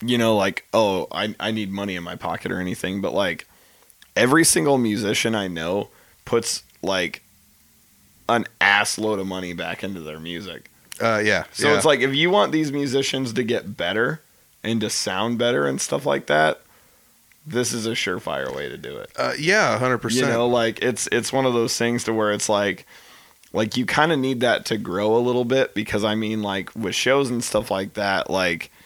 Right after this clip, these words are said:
Speaker 1: you know, you can, if you're making a little bit of money at the end of the night and stuff, you can be like, "Oh, well, I'm gonna buy, I'm gonna buy this pedal.
Speaker 2: Yeah.
Speaker 1: I'm gonna buy this
Speaker 2: I'm gonna get some
Speaker 1: cymbal.
Speaker 2: new cymbals
Speaker 1: I'm
Speaker 2: or
Speaker 1: gonna buy
Speaker 2: whatever."
Speaker 1: this microphone.
Speaker 2: Yep.
Speaker 1: You know, it's, it's all those sorts of things that, like,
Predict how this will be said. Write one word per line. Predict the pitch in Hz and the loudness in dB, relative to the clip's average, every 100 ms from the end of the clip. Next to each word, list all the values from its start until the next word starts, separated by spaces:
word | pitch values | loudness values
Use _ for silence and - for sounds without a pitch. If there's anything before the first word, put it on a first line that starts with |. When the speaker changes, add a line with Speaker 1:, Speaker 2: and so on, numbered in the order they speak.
| - _ _ - | -20 _ _ -6
Speaker 1:
you | 107 | -2
know, | 104 101 104 - - | 0 -2 -4 -8 -4
you | 107 113 | -2 0
can, | 123 113 107 95 - - _ - | 0 0 -2 -4 -8 -20 _ -8
if | 90 104 | -6 -4
you're | 104 | -2
making | 117 95 113 | -2 -2 -4
a | 107 | -2
little | 107 107 | -2 -2
bit | 104 104 | -4 -6
of | |
money | 107 107 104 | -6 -6 -6
at | 101 | -6
the | 101 | -8
end | 104 | -8
of | 101 | -8
the | 98 | -8
night | 95 98 - | -6 -6 -6
and | 95 | -6
stuff, | - 95 101 | -2 -2 -2
you | 101 | -4
can | 101 101 98 | -4 -4 -4
be | 95 | -4
like, | 92 95 - | -4 -4 -2
"Oh, | 160 | -2
well, | 107 92 | -2 -6
I'm | 104 | -6
gonna | 113 | -8
buy, | 110 - 90 - - - _ _ _ _ - | -6 -6 -4 -6 -12 -20 _ _ _ _ -8
I'm | |
gonna | 117 104 | -4 -2
buy | 92 | -4
this | 92 - | -4 -10
pedal. | - 107 107 110 - | -4 -2 -2 -6 -4
Speaker 2:
Yeah. | 131 113 | -2 0
Speaker 1:
I'm | 113 | 0
gonna | 113 | -2
buy | 104 92 | -2 -4
this | 90 - | -4 -8
Speaker 2:
I'm | 107 113 | -4 -2
gonna | 123 | -2
get | 110 | -4
some | - | -4
Speaker 1:
cymbal. | 107 | -4
Speaker 2:
new | 107 | -2
cymbals | - 127 127 104 98 | -2 -2 0 0 0
Speaker 1:
I'm | |
Speaker 2:
or | 98 | -2
Speaker 1:
gonna | 95 | 0
buy | |
Speaker 2:
whatever." | 107 98 | -2 -4
Speaker 1:
this | 101 | -8
microphone. | 107 117 117 117 101 92 85 - 98 | -12 -14 -16 -14 -12 -10 -6 -6 -4
Speaker 2:
Yep. | 101 - - - | -8 -8 -14 -6
Speaker 1:
You | 110 120 | 0 4
know, | 120 | 4
it's, | - 117 110 - - | 4 2 2 0 2
it's | - 110 | 0 4
all | 117 156 | 4 6
those | 156 143 | 4 4
sorts | - 127 120 | 2 0 0
of | - | 0
things | 117 120 113 | 0 0 0
that, | 107 104 - | 0 0 0
like, | 101 92 107 | 0 0 -2